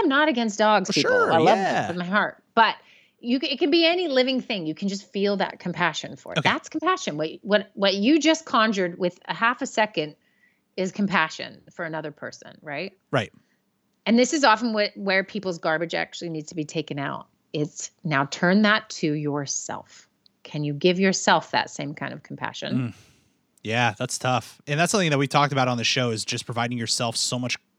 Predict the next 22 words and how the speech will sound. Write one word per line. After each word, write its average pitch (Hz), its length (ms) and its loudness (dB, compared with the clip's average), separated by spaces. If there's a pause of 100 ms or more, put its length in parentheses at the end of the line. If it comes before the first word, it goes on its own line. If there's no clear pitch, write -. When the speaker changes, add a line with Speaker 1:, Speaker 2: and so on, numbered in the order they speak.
(240)
Speaker 2:
grace 123 600 -2
that, 117 260 -8
you 135 100 -4
know, 123 80 0
especially 127 400 0
during 123 320 -2
this 117 160 -2
time 147 340 0
where 117 100 0
you 110 160 -10
can't, - 720 -4 (160)
y-, 120 280 -10
y-, 139 120 -12
you 143 100 -4
know, 127 100 -2
there's 120 200 -4
so 143 100 -2
much 127 140 0
out 120 100 2
of 117 60 -2
your 113 180 -2
own, 110 240 -4